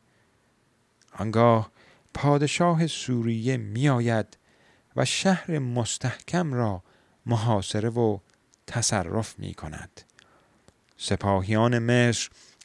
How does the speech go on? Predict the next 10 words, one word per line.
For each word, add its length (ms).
از 220
جنگ 480
دست 480
می‌کشند 640
و 60
حتی 640
بهترین 640
سربازان 920
آنها 580
نمی‌توانند 1300